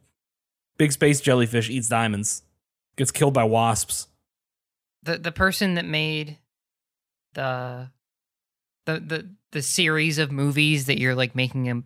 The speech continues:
Speaker 2: a movie that is a part of, that was the worst sentence ever. If you're making a Godzilla movie or something related to Godzilla,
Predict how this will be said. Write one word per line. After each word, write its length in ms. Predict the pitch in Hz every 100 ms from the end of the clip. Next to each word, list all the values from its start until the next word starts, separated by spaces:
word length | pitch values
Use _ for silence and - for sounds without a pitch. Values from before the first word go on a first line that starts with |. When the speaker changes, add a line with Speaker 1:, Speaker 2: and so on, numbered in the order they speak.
| -
Speaker 2:
a 40 | 131
movie 540 | 127 127 127 127 123 _ _
that 140 | 139 127
is 140 | 123
a 40 | 113
part 260 | 123 127
of, 220 | 135 131
that 160 | 143 196
was 160 | 180 131
the 100 | 147
worst 240 | 123 123 -
sentence 280 | 139 127 131
ever. 320 | 120 120 - - _ _
If 180 | 190 156
you're 100 | 226
making 380 | 208 269 294 277
a 100 | 220
Godzilla 580 | 208 185 151 175 165 147
movie 500 | 139 127 131 120 127 _ _ _ _ _ _ _ _ _
or 100 | 147
something 360 | 139 196 165 180
related 340 | 156 156 190
to 80 | 185
Godzilla, 680 | 165 156 135 127 120 117